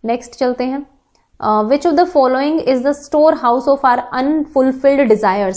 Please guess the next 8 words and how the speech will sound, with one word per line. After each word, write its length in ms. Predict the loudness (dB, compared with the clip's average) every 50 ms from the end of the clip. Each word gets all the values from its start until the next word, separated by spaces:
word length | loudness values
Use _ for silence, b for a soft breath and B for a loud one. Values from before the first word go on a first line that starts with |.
| -6 -6
हमारी 340 | -4 0 0 0 0 0 0
जो, 160 | 0 0 -2
अ, 160 | -2 -4 -8 -6 -2
पूरी 500 | -2 -2 -2 -2 0 0 2 2 2 2
नहीं 320 | 0 0 0 0 0 2
हुई 200 | 2 2 0 0
हैं 160 | -2 -2 -2
डिजायर्स, 460 | -2 0 0 0 0 2 0 0 -2